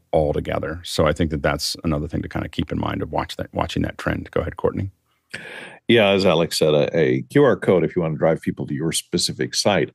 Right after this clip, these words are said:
Speaker 2: I would, uh, putting a public kiosk up and exposing it to unmoderated, uh, social media feeds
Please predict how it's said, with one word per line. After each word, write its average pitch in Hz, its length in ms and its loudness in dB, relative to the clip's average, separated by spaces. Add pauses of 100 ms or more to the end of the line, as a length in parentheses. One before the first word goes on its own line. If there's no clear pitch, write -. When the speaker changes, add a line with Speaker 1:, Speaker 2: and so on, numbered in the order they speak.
Speaker 2:
I 117 160 4
would, 113 380 2 (500)
uh, 87 180 0
putting 147 340 2
a 98 60 4
public 107 520 0
kiosk 104 560 2
up 90 260 2 (480)
and 92 180 4
exposing 90 640 4
it 85 240 0
to 82 400 4
unmoderated, 87 1120 2
uh, 71 340 2
social 90 460 2
media 82 480 2
feeds 85 720 -2